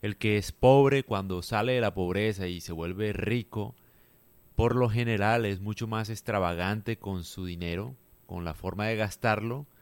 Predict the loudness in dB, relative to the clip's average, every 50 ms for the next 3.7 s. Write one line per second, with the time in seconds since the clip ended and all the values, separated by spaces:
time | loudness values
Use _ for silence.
0 | -20 -20 -20 -20 _ _ _ _ _ -8 -4 -4 -4 -4 -2 -2 -2 -2 -2 -2
1 | -2 -2 0 0 0 0 -2 -4 -4 -4 -6 -2 -2 -2 0 0 -2 -2 -2 -4
2 | -4 -6 -8 -12 -16 -18 -20 -20 _ _ _ _ _ _ _ -20 _ _ _ -2
3 | -2 0 0 -2 -4 -4 -2 -2 0 0 0 0 -2 -4